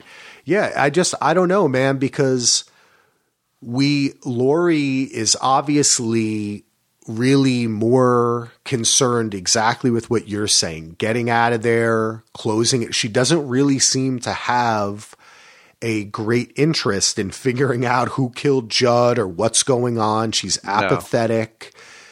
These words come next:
Speaker 1: She, she, she is not, she's obviously been adversarial to Angela from the beginning.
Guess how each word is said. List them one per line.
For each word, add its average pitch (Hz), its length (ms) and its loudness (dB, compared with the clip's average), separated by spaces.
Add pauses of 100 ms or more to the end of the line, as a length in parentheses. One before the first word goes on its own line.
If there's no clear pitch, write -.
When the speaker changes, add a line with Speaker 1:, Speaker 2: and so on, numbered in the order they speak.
(380)
Speaker 1:
She, - 260 0 (180)
she, 107 300 -2 (160)
she 117 260 0
is 95 200 0
not, 110 420 0 (800)
she's 110 400 -4
obviously 135 460 2
been 107 180 -2
adversarial 104 1200 0 (240)
to - 220 -4
Angela 117 500 0
from 104 220 -4
the 95 80 -2
beginning. 95 720 -2